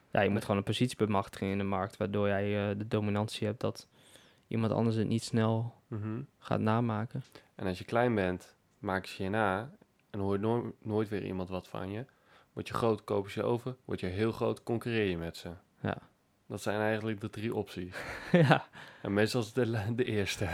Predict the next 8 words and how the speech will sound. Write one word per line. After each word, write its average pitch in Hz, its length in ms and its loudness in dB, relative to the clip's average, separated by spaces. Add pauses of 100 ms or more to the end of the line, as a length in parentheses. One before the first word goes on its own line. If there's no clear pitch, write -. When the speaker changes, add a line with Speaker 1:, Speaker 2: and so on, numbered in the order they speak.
(680)
Speaker 1:
Ja, 120 140 2
nee, 107 160 0
dat - 180 -8
klinkt 104 220 -2
wel 98 80 0
heel 98 140 0
redelijk, 104 540 -4 (100)
ja. 120 200 -2